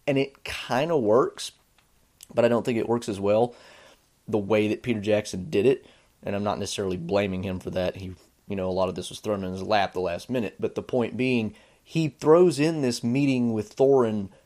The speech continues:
and Gandalf in Bree, which happens before the events of The Hobbit, where Gandalf and Thorin kinda talk about this problem and how they're gonna solve it, and then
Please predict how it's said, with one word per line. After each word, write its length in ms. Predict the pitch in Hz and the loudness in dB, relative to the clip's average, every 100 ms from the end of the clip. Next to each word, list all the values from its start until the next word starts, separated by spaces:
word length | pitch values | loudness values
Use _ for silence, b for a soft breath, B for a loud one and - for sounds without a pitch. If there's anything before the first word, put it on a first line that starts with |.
| b | b
and 200 | - 107 | -10 -6
Gandalf 520 | 110 127 120 107 98 - | -2 0 4 4 2 -6
in 260 | 117 98 92 | -8 -6 -4
Bree, 560 | 117 151 127 107 95 _ _ _ 110 | -2 0 0 -2 -6 _ _ _ -6
which 200 | 104 - | -4 -2
happens 320 | 117 110 98 | -2 -2 -4
before 520 | 98 - - 147 156 | -8 -4 2 4 4
the 120 | 117 | 2
events 280 | 98 98 92 | 0 -4 -6
of 80 | 95 | -6
The 120 | 92 | -6
Hobbit, 460 | 98 92 90 87 _ _ _ | -6 -6 -6 -6 _ _ _
where 400 | 113 107 98 98 | -2 0 0 -2
Gandalf 560 | 95 104 104 101 95 - | -6 -6 -2 0 0 -2
and 240 | 92 92 - | -6 -6 -8
Thorin 400 | - 101 101 95 | -2 0 0 -2
kinda 220 | - 101 - | -6 -8 -8
talk 280 | - 120 | -4 -4
about 260 | 101 90 - | -2 -4 -6
this 100 | 101 | -10
problem 400 | - 135 110 90 | -4 -2 -2 -6
and 100 | 87 | -8
how 140 | 101 | -8
they're 120 | 92 92 | -8 -8
gonna 200 | 90 87 | -8 -6
solve 320 | - 147 92 | -2 0 0
it, 160 | 90 - | -4 -8
and 120 | 92 | -10
then 260 | 90 90 | -8 -10